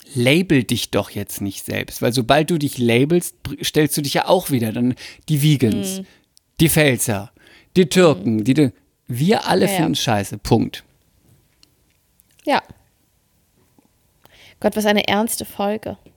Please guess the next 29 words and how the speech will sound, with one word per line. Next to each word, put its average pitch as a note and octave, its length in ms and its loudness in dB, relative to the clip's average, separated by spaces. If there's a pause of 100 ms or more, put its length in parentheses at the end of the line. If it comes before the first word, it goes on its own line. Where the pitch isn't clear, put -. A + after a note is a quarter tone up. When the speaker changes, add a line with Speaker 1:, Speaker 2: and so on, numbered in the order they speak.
(120)
Speaker 1:
Ja, B2 120 -2
ist - 160 0
furchtbar. - 840 -4
Schnell B2+ 160 6
mal B2+ 140 6
noch, B2 160 0
erzähl B2+ 300 -2
noch A#2+ 100 0
was A2+ 160 -2
anderes. - 460 -10
Speaker 2:
Ja, A#3 120 4
wir A#3 60 2
müssen C4 180 2
noch B3 60 4
irgendwas B3 240 0
Lustiges C4 420 -2
schon A3+ 100 -6
zum A3+ 220 -6
Abschluss - 420 -4
sagen, G#3+ 220 0
weil G#3 180 0
wir A3+ 120 -6
können A3+ 220 -2
heute A#3 220 0
nicht A3 100 -6
so A#3 80 -8
lang A#3 160 -2
machen, A#3 240 -6
weil G#3 400 2